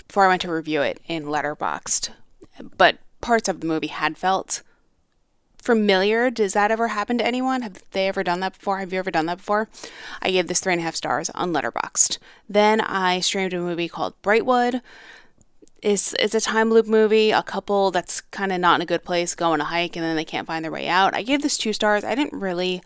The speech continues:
like it that much. This is on V O D, I believe. And Orphan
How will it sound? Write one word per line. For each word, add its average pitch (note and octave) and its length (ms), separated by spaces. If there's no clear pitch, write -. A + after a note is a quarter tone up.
like E3 180
it F#3 100
that E3+ 160
much. F3+ 380
This F#3+ 200
is A3+ 120
on A#3 360
V E3+ 200
O D#3 120
D, D3+ 340
I D#3+ 60
believe. D3 500
And D#3+ 200
Orphan F#3 680